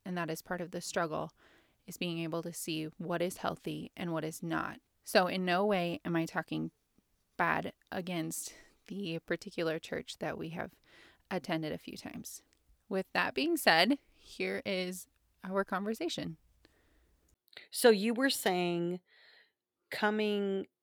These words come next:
Speaker 2: um, you know, coming out of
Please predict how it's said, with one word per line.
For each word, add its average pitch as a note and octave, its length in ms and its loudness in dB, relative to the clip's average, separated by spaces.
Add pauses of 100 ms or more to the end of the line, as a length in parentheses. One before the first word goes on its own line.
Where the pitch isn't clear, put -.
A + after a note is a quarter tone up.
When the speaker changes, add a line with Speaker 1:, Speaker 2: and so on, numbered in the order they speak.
Speaker 2:
um, E3 640 -2 (680)
you F#3+ 140 2
know, E3 260 2 (240)
coming A3 320 2
out F#3 140 2
of F3+ 100 2